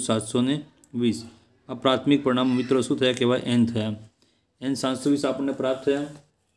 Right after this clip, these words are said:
હવે આપણને શું કીધું સૂચના આપી દાખલામાં? કે કુલ પ્રાથમિક પરિણામો સાતસો વીસ મળી ગયા, બરાબર. ઘટના એ બરાબર, ઘટના એમાં શું કીધું છે મિત્રો? ગોઠવણીમાં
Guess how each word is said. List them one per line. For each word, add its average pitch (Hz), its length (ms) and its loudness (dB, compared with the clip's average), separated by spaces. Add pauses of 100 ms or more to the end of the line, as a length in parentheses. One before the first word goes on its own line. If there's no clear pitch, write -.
(960)
હવે 139 100 -8
આપણને 156 380 -2
શું 180 120 4
કીધું 165 240 4
સૂચના 156 260 0
આપી 151 220 0
દાખલામાં? 151 480 0 (760)
કે 139 40 -8 (140)
કુલ 156 120 8 (100)
પ્રાથમિક 151 420 0
પરિણામો 151 380 0
સાતસો 143 320 0
વીસ 151 160 0
મળી 151 220 4
ગયા, 117 180 4
બરાબર. 151 320 0
ઘટના 156 360 2 (120)
એ - 20 8 (120)
બરાબર, 117 400 4 (1900)
ઘટના 127 540 -2
એમાં 151 200 2
શું 160 100 -2
કીધું 156 180 8
છે 151 100 4
મિત્રો? 151 200 2 (160)
ગોઠવણીમાં 135 800 4